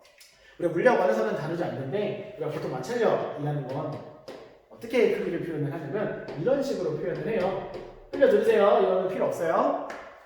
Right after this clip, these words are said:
자, 이거는 처음 보죠? 근데 이거는 어디서 본 적 있죠?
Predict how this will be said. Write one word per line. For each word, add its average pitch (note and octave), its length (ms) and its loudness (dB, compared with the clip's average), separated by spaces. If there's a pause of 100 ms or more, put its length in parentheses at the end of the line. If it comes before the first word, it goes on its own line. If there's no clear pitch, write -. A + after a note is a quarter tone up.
(340)
자, D#3 100 -4
이거는 A3+ 480 0
처음 - 280 2
보죠? - 600 0
근데 G#3 180 -4
이거는 B3 200 6
어디서 G3+ 180 2
본 F#3 120 -4
적 - 120 -2
있죠? - 220 -6